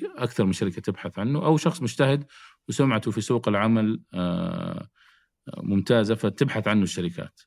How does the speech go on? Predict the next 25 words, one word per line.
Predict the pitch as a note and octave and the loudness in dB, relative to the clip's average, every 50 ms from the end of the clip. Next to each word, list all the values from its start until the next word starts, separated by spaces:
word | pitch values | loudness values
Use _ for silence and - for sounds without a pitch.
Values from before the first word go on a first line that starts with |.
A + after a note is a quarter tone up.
| _ _ - | _ _ -6
يعني | - F2 F2+ F#2 F#2 F2+ | -4 -2 0 0 0 -2
كثير | - - A2+ D#3+ E3 D3+ | 0 2 4 4 6 6
من | C3 | 4
الأحيان | B2 A#2 - C#3+ C3+ B2+ | 2 2 2 2 2 2
يكونوا | A#2 A2+ - C3+ B2 G#2+ G2+ | 0 0 2 2 4 4 4
مجموعة | G2+ A#2+ C#3+ D3+ E3 G3+ G#3+ F#3 D3 B2+ C3 | 2 2 2 4 6 6 6 6 4 2 2
ناس، | C#3+ C#3+ C#3 D3 D3 - - - - A2+ | 2 2 4 2 0 -2 -8 -12 -8 -6
آه، | G#2+ G2+ G2 - - _ - - - - _ - | -6 -6 -6 -8 -10 _ -18 -20 -20 -16 _ 0
جالسين | B2+ A#2+ A#2 - D#3+ C#3+ | 2 2 2 4 2 2
في | B2+ A#2 | 4 2
جلسة: | A2+ B2+ B2 A#2 - B2 A#2+ | 2 2 2 2 2 2 2
"والله | B2 B2+ B2+ B2 A#2+ A2+ | 4 4 4 4 4 4
أدور | G#2+ A#2 A#2 A#2 A2 A2 G#2 | 4 4 4 4 4 2 2
على | G2 G#2 G#2+ G#2+ G#2 G2+ G2+ G2 G2 G2 | 2 2 2 2 2 2 2 2 2 2
مدير | G2+ G#2 G#2+ A2+ A#2+ A#2 G#2 G#2+ | 2 2 4 4 4 4 4 4
مالي." | A2 A2 G#2 G2 F2+ F2 F2 - _ _ _ _ _ _ _ _ _ _ _ _ _ _ _ _ _ _ _ _ _ _ _ _ _ _ - A#3 | 4 4 4 2 0 0 -4 -6 _ _ _ _ _ _ _ _ _ _ _ _ _ _ _ _ _ _ _ _ _ _ _ _ _ _ -20 -16
يجيك | - - - - - C#3+ C3+ C3 C3+ - - | -14 -12 -12 -10 -8 -4 -2 -2 0 0 0
واحد | A#2 A#2+ | 0 0
يقول: | A2+ A2+ A2+ | 0 0 2
"والله | C3 C3+ C3 A#2+ | 2 2 2 2
اشتغلت | A#2 - B2+ B2+ A#2+ A2+ | 0 0 0 2 4 4
مع | A2 G#2 G2+ | 2 2 0
فلان، | G2+ - - A2+ A#2+ C3 C3 B2+ B2 B2 A2+ G#2+ G2+ G2 G2 F#2 F#2 F2+ F#2 | -2 0 2 2 4 4 4 4 4 4 4 4 4 4 4 2 2 0 -2
هذا | F2+ - A#2+ C#3 C#3+ B2+ A2 G#2 | -4 -4 -2 0 0 2 0 0
فنان، | - - - G2+ G2 G2 G#2+ A#2 A#2+ A#2 A2 G2+ F2+ E2 - | -2 0 0 2 4 6 6 6 6 4 4 4 2 0 -2